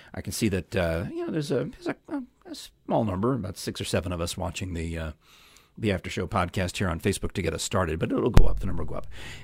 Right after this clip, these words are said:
Um, if you wanna make a comment like, like Megan did, she said, "You know, Kira, marshmallow fluff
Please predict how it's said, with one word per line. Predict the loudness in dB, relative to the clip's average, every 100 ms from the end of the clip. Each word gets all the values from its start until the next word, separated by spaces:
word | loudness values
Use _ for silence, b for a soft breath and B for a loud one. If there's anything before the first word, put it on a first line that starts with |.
| B
Um, | 6 8 6 4
if | 4 4 2 -10 2
you | 4 6 2 -4 -20 -20 -20 -20 -20 -20 -6
wanna | 0 2
make | 2 0
a |
comment | 0 2 2 0
like, | -2 -4 -10
like | -6 -6 -2
Megan | 2 2 2
did, | -2 -4
she | -2
said, | -2 2
"You | 2
know, | 0
Kira, | -4 -10 -12 -20 _ _ b b b b
marshmallow | 0 0 2 2 2 -2
fluff | -6 2 4 2 -4 -16